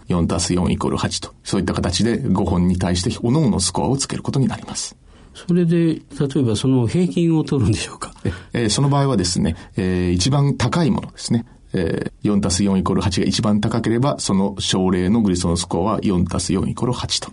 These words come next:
Speaker 1: 最高の、えー、グリソンスコアを、その症例のグリソンスコアとするという決まりになっています。
Speaker 2: あー、じゃあ一番、まあ、悪性度の高いものがその人のグリソンスコアということなんですね。
Speaker 1: そうですね。
Speaker 2: なるほど。それで、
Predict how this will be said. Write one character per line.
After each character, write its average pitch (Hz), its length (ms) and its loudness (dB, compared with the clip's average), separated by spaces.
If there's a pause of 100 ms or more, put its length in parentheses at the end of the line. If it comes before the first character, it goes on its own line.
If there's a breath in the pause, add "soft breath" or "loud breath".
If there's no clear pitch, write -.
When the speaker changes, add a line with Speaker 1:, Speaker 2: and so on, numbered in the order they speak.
(140)
Speaker 1:
最 123 320 0
高 104 240 2
の、 101 220 0
え - 20 0
ー、 85 200 2
グ 98 100 2
リ 90 40 2
ソ 87 140 0
ン 82 40 2
ス - 60 -2
コ - 140 -2
ア - 20 0
を、 - 540 0
そ 87 120 -2
の 80 80 2
症 85 220 0
例 104 140 2
の 127 80 2
グ 92 60 2
リ 92 60 0
ソ - 140 -4
ン - 60 -2
ス - 80 -6
コ - 180 -2
ア 101 60 -2
と 139 160 0
す - 120 -4
る 90 120 -2
と 101 120 -6
い 95 120 0
う 90 100 2
決 - 120 -2
ま 85 100 2
り 110 80 4
に 220 60 2
な 98 80 -2
っ - 20 -16
て - 100 -12
い - 60 -10
ま - 80 -12
す。 - 200 -2
Speaker 2:
あ 107 360 4
ー、 - 20 2
じ 110 160 -2
ゃ 104 120 2
あ 87 40 2
一 92 240 -2
番、 120 500 0
ま 123 180 2
あ、 87 100 0
悪 - 100 -6
性 127 220 0
度 104 100 2
の 92 160 2
高 - 320 -6
い 117 80 2
も 101 180 4
の 107 200 4
が 156 260 0
そ - 160 -2
の 95 140 4
人 101 240 -2
の 123 100 4
グ 107 120 2
リ 85 60 2
ソ 98 140 0
ン 95 60 2
ス - 80 -2
コ 127 180 0
ア 113 60 2
と - 120 -4
い 85 40 2
う - 20 -2
こ - 100 -4
と - 140 -6
な - 80 -14
ん - 60 -16
で - 80 -16
す - 100 -4
ね。 104 60 0
Speaker 1:
そ - 100 2
う - 60 -2
で - 80 -10
す - 160 -2
ね。 117 60 -2 (100)
Speaker 2:
な 107 180 2
る 110 140 0
ほ - 180 -4
ど。 104 160 0 (480 loud breath)
そ - 220 -4
れ 147 100 4
で、 139 300 2